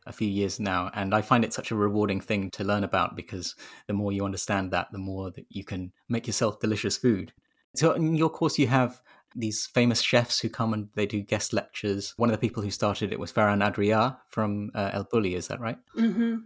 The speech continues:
Speaker 1: Are there some of those chefs who are doing really impressive things with scientific principles and bringing them into the kitchen to do new things?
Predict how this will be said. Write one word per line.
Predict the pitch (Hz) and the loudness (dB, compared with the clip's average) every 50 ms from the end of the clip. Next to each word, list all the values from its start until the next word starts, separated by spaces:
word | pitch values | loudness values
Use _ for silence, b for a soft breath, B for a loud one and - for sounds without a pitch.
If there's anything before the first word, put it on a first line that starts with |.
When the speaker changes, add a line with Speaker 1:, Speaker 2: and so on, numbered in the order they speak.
| - _ | -12 _
Speaker 1:
Are | - 156 - 120 | -6 0 0 2
there | - 135 | 2 2
some | - - 151 143 | 2 4 4 4
of | 123 | 6
those | 123 110 - | 4 4 4
chefs | - - 123 117 - - - | 2 2 2 2 2 -2 -4
who | - - - 120 113 110 107 104 104 - | -4 -2 0 2 4 4 4 2 0 0
are | - 104 98 | 2 2 2
doing | - - 113 113 107 104 | 2 2 2 4 4 4
really | 104 110 107 104 101 101 101 98 90 - - | 4 4 4 4 4 2 2 -2 -4 -6 -4
impressive | - 104 - - - - - - 120 - | -4 -2 0 2 2 2 2 0 -2 0
things | - - 123 113 117 110 - | 4 4 4 4 4 2 2
with | - 101 - | 0 -2 0
scientific | - - 113 110 107 - - 107 - 107 - - - | 0 0 0 0 0 0 -2 -2 -2 -2 -2 -2 -2
principles | 117 110 - - - - 107 101 101 101 110 | -2 -2 -2 -2 -4 -2 0 0 0 0 0
and | 104 98 98 - - | 0 -2 -2 -2 2
bringing | - 107 104 101 101 | 2 4 6 6 6
them | 101 101 98 | 6 4 4
into | 98 - - | 2 0 -4
the | - | -8
kitchen | - - 113 - - - 104 98 | -4 -2 -2 -2 -2 -4 -4 -4
to | - 104 | -4 -4
do | 85 - 101 98 | -2 0 2 2
new | 95 98 101 - | 2 2 0 0
things? | - 104 101 104 - - - | 0 -2 -2 -2 -4 -8 -12